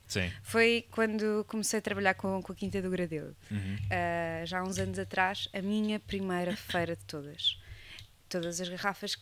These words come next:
Speaker 2: de, de vinho que eu tinha, que eu tinha aberto até então foi em casa. E então chegámos à feira, eu estava toda contente, a abrir garrafas de vinho. Pau!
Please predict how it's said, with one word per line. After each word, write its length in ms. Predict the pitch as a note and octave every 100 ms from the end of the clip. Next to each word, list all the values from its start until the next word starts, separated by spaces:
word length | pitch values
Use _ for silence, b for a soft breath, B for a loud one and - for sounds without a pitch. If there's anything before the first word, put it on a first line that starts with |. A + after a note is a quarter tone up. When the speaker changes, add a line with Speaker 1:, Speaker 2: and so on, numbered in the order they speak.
| -
Speaker 2:
de, 220 | G3 G#3
de 100 | F#3
vinho 220 | G3 G3+
que 120 | G3 F3
eu 40 |
tinha, 680 | - F#3 F3 F3 E3+ E3+ E3+
que 80 | -
eu 40 | F3+
tinha 180 | F#3
aberto 240 | F3 F3 F#3+
até 160 | G3
então 240 | G3 F#3+ G#3+
foi 160 | -
em 100 | A3+
casa. 420 | A3 A3 F#3+ F3+ F#3+ - B B B B B
E 80 | A#3+
então 200 | B3+ A#3
chegámos 360 | G#3 - F#3+ F#3
à 100 | G3
feira, 260 | - A#3 A3+
eu 40 |
estava 240 | G3+ F3+
toda 220 | F3 F#3 F#3
contente, 640 | G#3 G3+ - B3+ C4+ - -
a 80 | G3
abrir 180 | F#3 G3
garrafas 460 | G3 G#3 - G3+
de 80 | F#3+
vinho. 200 | G#3+ A3 - - -
Pau! 720 | - - - - - -